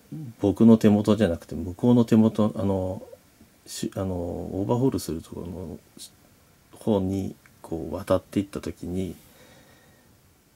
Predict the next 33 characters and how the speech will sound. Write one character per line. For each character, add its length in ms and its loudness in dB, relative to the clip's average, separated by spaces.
ち-、 280 -12
パ 140 -2
ッ 140 -8
と 100 -2
見 120 -4
た 140 -6
ら、 260 -6
や 80 -6
っ 40 -6
ぱ 160 2
オ 220 12
ー 40 12
ラ 100 8
が 120 -2
あ 40 -4
り 100 -6
ま 140 -4
す 100 -10
ね。 300 -8
え 540 -4
ー、 600 -20
自 100 6
分 160 6
の 100 6
手 100 6
元 220 6
に 120 6
来 60 -18
ち 100 -2
ゃ 40 2
う 40 -6
と 120 -8
ね、 260 -4